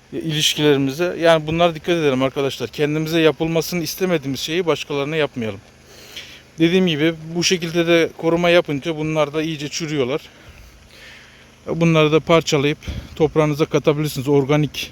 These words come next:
olaraktan toprağınızı zenginleştirebilirsiniz. Yani böyle yaparaktan da güzel bir şekilde değerlendirmiş oluyoruz.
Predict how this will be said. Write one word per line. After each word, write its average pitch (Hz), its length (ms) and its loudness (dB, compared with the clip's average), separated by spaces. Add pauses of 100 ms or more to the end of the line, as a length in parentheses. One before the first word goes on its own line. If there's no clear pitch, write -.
(120)
olaraktan 135 540 0 (760)
toprağınızı 139 580 2
zenginleştirebilirsiniz. 135 1120 -2 (1900)
Yani 139 300 2
böyle 143 180 4
yaparaktan 127 600 0
da 143 140 -2 (680)
güzel 139 320 0
bir 120 40 -10
şekilde 123 460 -2 (1160)
değerlendirmiş 135 800 2
oluyoruz. 127 520 0